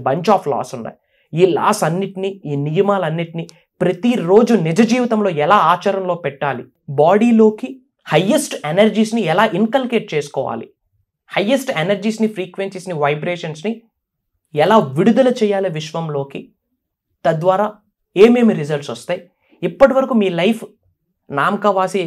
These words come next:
ఏదో జరుగుతా ఉందో అలా జరిగిపోవడానికి రీజన్స్ ఏంటి, పాత కర్మలు, అసలు మనకేమి పాత కర్మలు ఉన్నాయి అన్న ఐడెంటిఫికేషన్ ఆ ప్రోగ్రాంలో తెలుసుద్ది. ఎందుకు నాకే ఇలా జరుగుతుంది అని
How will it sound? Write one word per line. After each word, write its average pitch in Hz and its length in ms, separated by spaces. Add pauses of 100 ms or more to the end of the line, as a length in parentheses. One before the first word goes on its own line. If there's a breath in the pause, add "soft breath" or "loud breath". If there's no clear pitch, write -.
(140)
ఏదో 226 140 (100)
జరుగుతా 202 280 (100)
ఉందో 196 120
అలా 170 100 (100)
జరిగిపోవడానికి 202 560 (100)
రీజన్స్ 214 440
ఏంటి, 196 320 (600)
పాత 190 220 (100)
కర్మలు, 233 360 (140)
అసలు 202 200 (100)
మనకేమి 254 500
పాత 226 220
కర్మలు 226 300
ఉన్నాయి 220 180 (280 loud breath)
అన్న 160 160 (200)
ఐడెంటిఫికేషన్ 254 640
ఆ - 80
ప్రోగ్రాంలో 160 340 (100)
తెలుసుద్ది. 117 340 (680)
ఎందుకు 269 260 (100)
నాకే 269 320
ఇలా 262 120 (100)
జరుగుతుంది 226 560
అని 220 80